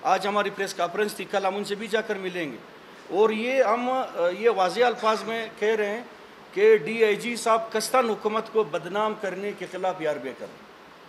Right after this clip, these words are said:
कस्तन ये सूबाई हुकूमत के ख़िलाफ़ हैं। अब ये जाकर हम जाम साहब को भी यही कहेंगे कि ये, अब इनके पास क्या इख्तियार है कि वो किसी की, किसी का कोई दुकान सील कर ले या उसका उ-, उ-, होटल सील करे? इनके पास तो कोई नहीं इख्तियार है।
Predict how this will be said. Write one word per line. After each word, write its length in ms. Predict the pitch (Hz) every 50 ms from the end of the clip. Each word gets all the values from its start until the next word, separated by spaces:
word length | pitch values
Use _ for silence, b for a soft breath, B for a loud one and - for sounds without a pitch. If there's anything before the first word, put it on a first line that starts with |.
| - - - - - -
कस्तन 340 | 208 202 - - 254 254 247
ये 80 | 240 220
सूबाई 360 | - 190 180 170 214 220 220
हुकूमत 380 | 220 208 - 202 190 220 220 -
के 80 | - 185
ख़िलाफ़ 400 | 147 170 175 185 196 214 208 220
हैं। 160 | 254 254 240 B B B B B B -
अब 140 | 180 196 196
ये 80 | 226
जाकर 280 | 214 226 247 240 233 233
हम 80 | 226 214
जाम 200 | 214 240 247 208
साहब 200 | 202 240 214 185
को 100 | 226 233
भी 160 | 247 269 262
यही 160 | 254 233 208
कहेंगे 360 | - 196 185 180 165 156 156
कि 120 | 135 156 165
ये, 260 | 165 196 220 233 233 - B B B B B B B B -
अब 160 | 214 233 262
इनके 220 | 269 269 208 262
पास 240 | 233 220 269 247 254
क्या 140 | - 262 277
इख्तियार 380 | 269 240 - - 254 247 240 226
है 60 | 208
कि 120 | - 214
वो 120 | 208 208 202
किसी 240 | 165 165 165 202
की, 140 | 185 156 185 190
किसी 400 | 185 170 - - 175 156 185 190
का 120 | 165 175
कोई 200 | 170 - 180 175
दुकान 340 | 151 147 151 - 196 190 185
सील 220 | 185 - 190 180 160
कर 200 | - 190 185 202
ले 160 | 202 226 220 220 - - - - - 135
या 180 | 156 180 196
उसका 380 | 175 156 170 170 - - 185 175
उ-, 40 | -
उ-, 880 | 156 147 135 120 123 151 131 127 139 139 135 127 131 127 117 127 135 160
होटल 240 | 165 160 202 190
सील 200 | 170 - - 135
करे? 240 | 120 113 120 104 92 - - - - - - -
इनके 200 | 143 170 175 202
पास 220 | 180 175 208 202 -
तो 60 | 185
कोई 200 | - 185 214 208
नहीं 160 | 220 247 262
इख्तियार 300 | 254 208 180 233 233 208
है। 100 | 214 196